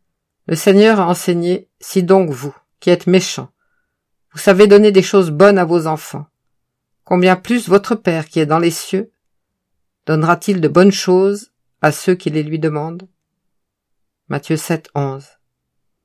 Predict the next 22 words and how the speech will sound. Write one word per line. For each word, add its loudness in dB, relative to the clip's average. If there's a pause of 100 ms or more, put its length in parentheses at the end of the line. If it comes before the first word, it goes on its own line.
(480)
Ainsi 0
nous 2
avons 0
cette -6
assurance. -12 (960)
Celui 4
même 6
qui -2
n'a 0
pas -2
épargné 0
son -6
propre -6
fils, -20 (560)
mais -10
qui -4
l'a 0
livré 2
pour -2
nous -2
tous, -10 (880)
comment 2